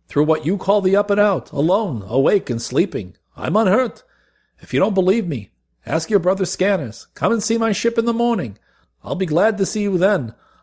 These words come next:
along with your brother Scanners. I'm gonna demonstrate before the chiefs of the instrumentality.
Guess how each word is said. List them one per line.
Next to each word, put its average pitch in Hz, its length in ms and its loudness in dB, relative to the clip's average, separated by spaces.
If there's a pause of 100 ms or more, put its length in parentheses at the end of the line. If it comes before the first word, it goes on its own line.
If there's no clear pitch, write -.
along 160 280 0
with 190 100 0
your 180 100 2
brother 180 280 0
Scanners. 170 600 -4 (500)
I'm 117 120 -4
gonna 185 180 2
demonstrate 175 600 -2
before 156 260 -4
the 151 100 -4
chiefs 185 380 -6
of 143 60 -4
the 147 80 -2
instrumentality. 160 960 -4